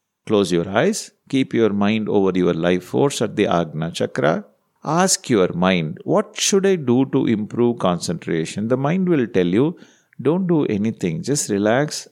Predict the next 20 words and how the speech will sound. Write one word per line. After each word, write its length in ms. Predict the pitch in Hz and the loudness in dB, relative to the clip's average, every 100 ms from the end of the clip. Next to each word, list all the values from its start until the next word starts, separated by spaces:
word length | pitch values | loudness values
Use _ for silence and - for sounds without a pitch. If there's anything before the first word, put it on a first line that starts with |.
| 113 117 | -4 -2
and 240 | 135 - _ - | -4 -10 _ -16
focus 500 | - 113 - 165 - | 0 0 2 -2 0
your 180 | 113 98 | 0 0
mind 340 | 104 117 131 | -2 -4 -4
on 160 | 113 104 | -2 0
your 200 | 101 104 | 0 2
own 340 | 127 160 151 107 | 2 0 0 2
life 160 | 101 98 | 2 0
force 340 | - 104 95 - | 0 0 -2 -4
pulsating 640 | 92 90 - 131 143 113 98 | -4 -4 -2 -2 -2 -4 -4
at 160 | 95 - | -6 -2
the 120 | 85 85 | 0 0
Agna 260 | 80 80 78 - | -4 -8 -6 -8
Chakra." 340 | - - - _ _ _ _ _ - | -8 -10 -10 _ _ _ _ _ -4
Relax 440 | 104 117 123 - - | 0 2 0 -2 -2
your 120 | 85 82 | -2 -2
nerves, 600 | 85 104 139 139 - - _ _ 90 101 | -2 -2 -2 -6 -12 -14 _ _ -6 0
relax 400 | 117 135 - 104 | 2 2 0 -2
your 120 | 82 | -2
body, 460 | 90 98 98 117 | 2 2 2 0